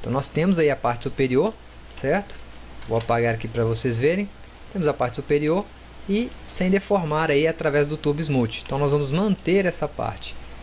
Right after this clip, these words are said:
Aqui eu vou tirar esse Citrus, vou deletar esse polígono daqui, porque não há necessidade de mantê-lo.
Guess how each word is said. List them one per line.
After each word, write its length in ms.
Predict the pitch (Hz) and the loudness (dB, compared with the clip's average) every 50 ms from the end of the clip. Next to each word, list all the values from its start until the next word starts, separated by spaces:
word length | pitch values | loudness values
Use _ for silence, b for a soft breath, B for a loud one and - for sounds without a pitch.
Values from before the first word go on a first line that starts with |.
| - - - - - - - - - - | -14 -14 -12 -12 -12 -12 -12 -10 -4 -2
Aqui 400 | - 196 - - 208 220 240 - - - - - - - - - | -2 -2 0 0 2 2 0 -2 -6 -14 -14 -14 -14 -12 -4 -2
eu 80 | 143 | 2
vou 140 | 139 147 160 | 2 2 2
tirar 480 | 160 - - 147 131 127 127 131 127 123 | 0 -2 0 0 2 4 4 2 2 2
esse 280 | 123 117 - - 120 | 0 -2 -2 -4 -4
Citrus, 680 | 110 - - 180 170 - - 185 202 220 - - - - - - - - - - - - - - - - - - - - - - - | -4 -4 -2 -4 -4 0 2 2 2 2 0 -4 -10 -10 -10 -12 -12 -14 -14 -14 -14 -14 -14 -14 -14 -16 -16 -14 -14 -14 -12 -8 -2
vou 100 | 127 139 | -2 2
deletar 520 | 143 156 156 156 131 - - 120 120 117 117 | 2 4 2 2 0 0 0 0 0 2 2
esse 180 | 113 - - | 0 -2 -6
polígono 560 | - - 147 139 123 120 127 127 131 127 123 | -2 2 2 2 4 2 0 0 0 -2 0
daqui, 320 | 123 143 147 - - 180 196 | 0 0 0 0 0 -2 -2
porque 240 | - - - 139 135 | -2 -2 -4 -2 -2
não 180 | 131 131 127 | 0 2 2
há 180 | 127 127 135 127 113 - - - - - | 2 2 2 0 -4 -8 -8 -10 -6 -4
necessidade 580 | 123 123 - - 113 - 120 117 117 117 117 113 | -2 -2 0 0 0 -2 0 2 2 2 2 0
de 60 | 120 | -2
mantê-lo. 640 | 131 147 156 156 151 - - 147 165 190 214 196 | 0 2 2 2 0 0 0 2 2 2 2 0